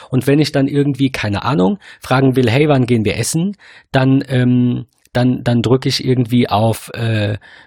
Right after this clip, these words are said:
ähm, äh, die Open Table App, die da so eine iMessage-Integration hat und, ähm, ja, dann können alle voten, wo sie essen gehen wollen. Also ich finde das ganz nett. Das ist jetzt bestimmt kein Must-Have-Feature, aber ich find's toll, wie es umgesetzt ist.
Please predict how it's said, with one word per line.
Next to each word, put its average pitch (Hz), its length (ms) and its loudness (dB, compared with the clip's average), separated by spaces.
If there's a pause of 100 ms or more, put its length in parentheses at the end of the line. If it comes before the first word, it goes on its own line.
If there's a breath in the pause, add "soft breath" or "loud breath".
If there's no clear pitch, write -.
(160)
ähm, 107 460 -6 (160)
äh, - 120 -2 (220)
die 120 160 -2
Open 127 280 0
Table 156 400 0
App, - 280 -4 (160)
die - 220 -4
da 135 160 2
so 131 100 2
eine 131 220 2
iMessage-Integration 139 1080 0
hat 139 320 -4
und, 123 460 -2
ähm, 123 440 -8 (120)
ja, 123 300 -2 (100)
dann 98 300 -6 (140)
können 127 280 2
alle 123 380 0
voten, 143 420 2
wo 139 180 2
sie 135 120 0
essen 139 180 -4
gehen 101 140 -6
wollen. - 160 -10
Also 131 180 2 (320 loud breath)
ich 135 140 -4
finde 196 240 0
das - 240 -6 (280)
ganz 135 300 0
nett. 110 380 -2
Das - 280 -6 (880)
ist - 160 -2
jetzt 131 240 0
bestimmt 151 300 -2
kein 120 140 -2
Must-Have-Feature, 143 640 -2
aber 131 120 0
ich - 60 -6
find's 123 200 -2
toll, 139 240 2
wie 131 40 4
es 117 100 -2
umgesetzt 110 520 -4
ist. - 140 -20